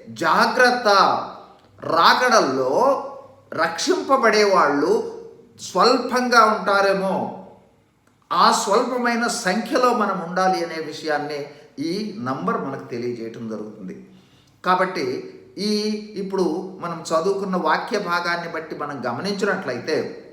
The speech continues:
పరిస్థితులు సమకూర్చబడ్డాయి.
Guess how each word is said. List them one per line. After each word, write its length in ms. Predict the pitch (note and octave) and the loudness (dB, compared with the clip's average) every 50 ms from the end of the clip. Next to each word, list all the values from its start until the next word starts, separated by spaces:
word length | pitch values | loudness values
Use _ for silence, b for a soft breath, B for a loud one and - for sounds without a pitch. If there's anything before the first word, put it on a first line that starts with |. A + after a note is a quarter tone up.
| - - _ _ _ _ _ _ _ _ _ _ _ _ _ _ _ _ _ _ _ _ _ _ _ - | -20 -20 _ _ _ _ _ _ _ _ _ _ _ _ _ _ _ _ _ _ _ _ _ _ _ 4
పరిస్థితులు 580 | E3 F3 G3+ G3 G3 - G#3+ G#3 G#3+ G3+ G3+ G3 | 4 6 6 6 4 2 -2 0 0 2 2 2
సమకూర్చబడ్డాయి. 1300 | - - E3 D#3 F#3 G#3+ A3 B3 A#3+ A#3 - - F#3 F3+ F3 - D#3+ D3+ C#3+ C#3+ D3 C#3 A2+ F#2+ - - | 0 0 -2 -2 -2 -4 -4 -2 -2 -2 -2 -2 -2 -2 -2 0 0 0 0 0 -2 -4 -6 -6 -8 -12